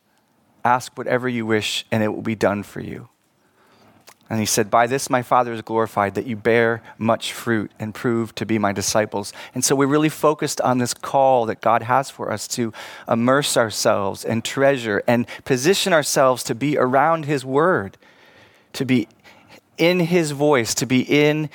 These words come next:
his actual spoken words,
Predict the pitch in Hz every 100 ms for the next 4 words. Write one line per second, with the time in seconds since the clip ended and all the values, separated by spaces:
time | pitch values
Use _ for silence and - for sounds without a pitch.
0 | - - - - - 151 139 135 131 -
1 | - _ _ 127 139 - - 147 139 139
2 | - - - - 127 131 - 143 143 165
3 | 180 131 107 - -